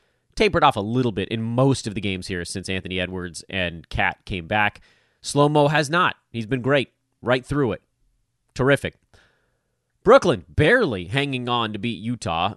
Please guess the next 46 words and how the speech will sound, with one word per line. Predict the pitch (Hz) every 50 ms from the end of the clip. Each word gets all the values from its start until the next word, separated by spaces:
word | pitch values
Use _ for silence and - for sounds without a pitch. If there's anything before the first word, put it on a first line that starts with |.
| _ -
Mikal | - 110 113 110 107 - - 143 135 120
Bridges | 127 139 147 120 127 139 131 117 -
has | - 117 110 113 101
had | - 117 113 104 104 104 104 -
a | - 98 95
field | - - 135 139 131 123
goal | 113 120 113
percent | - - 113 - - 127 113 104 71
mega | 73 95 101 104 110 113 123 131 139 131 123
regression | 110 110 110 98 110 107 101 95 - 107 98 98
lately, | 98 95 95 98 110 113
but | 104 107
luckily | 101 107 107 - 101 98 92
he's | 92 90
doing | 82 107 101 92
a | 85
bunch | 87 101 95 -
of | 80
other | 92 95 82
stuff. | 80 - - 82 80 80 - _ _ _ _ _ _ _ _ _ _ _ _ _
As | - - 214
far | - 247 262
as | 226 160 117
Utah | 151 214 196 - 156 123 117
goes, | 104 113 104 101 110 117
Walker | 110 104 135 156 180 - 156
Kessler | - - - - - 156 - - 151 139 117 107 101 92 -
got | - - 101 98 87
hurt | 98 127 156 147 117
in | 110 101
this | 95 90
ball | - - 98 92 87 90
game. | 85 87 80 78 78 85 95 113 _ _ _ _ _ _ _ _ _ _ _ _ _ _ _ _ _ _ _ -
Got | 95 101 95 87 85
donked | 90 113 113 113 -
in | 107 92
the | 90
head, | 85 98 120 110 95 87
if | 85 -
I | 85
recall. | 80 80 87 - - 98 85 80 80 87 95 - _ -
Um, | - 98 95 92 92 92 90 90
so | 82 - 110 107
he | - 139 147 143 131 127 127 -
is | - 113 110 107 104 -
questionable | - - 147 139 127 - - 131 127 123 117 113 113